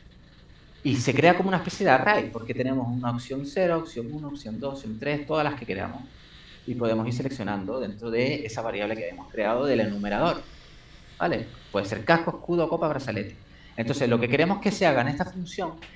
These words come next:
es que se coja de aquí uno al azar. ¿Cómo lo hacemos?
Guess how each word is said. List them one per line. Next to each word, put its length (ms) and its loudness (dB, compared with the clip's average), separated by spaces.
es 120 0
que 120 2
se 220 -4
coja 300 2
de 80 8
aquí 440 0
uno 220 0
al 80 4
azar. 340 2
¿Cómo 200 4
lo 80 8
hacemos? 520 4